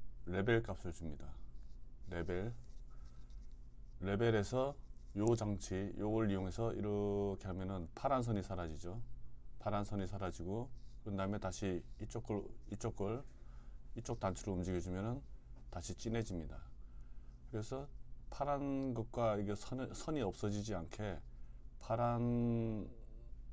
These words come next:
선을 최대한 없애면서 선은 살아있게 이렇게 조정을 해줍니다. 그 다음에 조정이 된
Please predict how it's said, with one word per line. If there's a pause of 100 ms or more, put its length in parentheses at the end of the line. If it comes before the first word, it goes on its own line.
(200)
선을 (220)
최대한
없애면서 (840)
선은 (220)
살아있게 (800)
이렇게
조정을
해줍니다. (1000)
그
다음에 (1300)
조정이
된